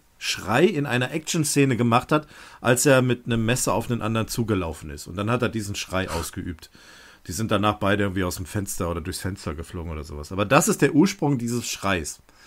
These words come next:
Und der gehört eben in so einen gewissen, äh, Pool an,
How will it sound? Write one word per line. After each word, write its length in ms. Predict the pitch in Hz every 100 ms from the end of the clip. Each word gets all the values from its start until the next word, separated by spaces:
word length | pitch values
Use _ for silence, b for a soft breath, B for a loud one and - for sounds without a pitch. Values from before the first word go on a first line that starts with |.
| B B B
Und 180 | - 101
der 120 | 120
gehört 260 | 147 165 180
eben 420 | 127 160 190 202
in 200 | - 131
so 140 | 117 123
einen 220 | 123 113
gewissen, 920 | 107 101 120 - 107 101 95 90 -
äh, 460 | 85 90 85 80 78 - -
Pool 520 | - 143 170 196 208
an, 440 | 202 98 98 92